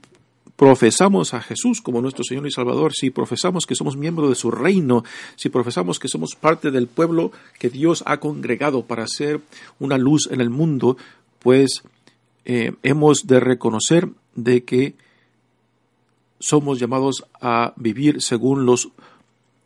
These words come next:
ideales fundamentales del amor, la compasión, la, la misericordia y la justicia de Dios,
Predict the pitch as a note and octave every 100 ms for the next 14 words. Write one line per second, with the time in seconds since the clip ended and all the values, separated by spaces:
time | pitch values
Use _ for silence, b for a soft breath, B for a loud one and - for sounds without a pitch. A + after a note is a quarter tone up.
0 | - C3+ B2 B2 C3 C3+ B2+ - A#2+ G#2
1 | G2+ B2 B2+ A#2 A2+ - - A#2 F#2+ G#2+
2 | C3 C3+ A2+ - G2 G2 - B2 A#2 -
3 | b b b A2 G#2+ G#2+ G2+ B2+ B2+ B2+
4 | A#2 - - B2+ A#2 G#2 G2+ F3 A#3 -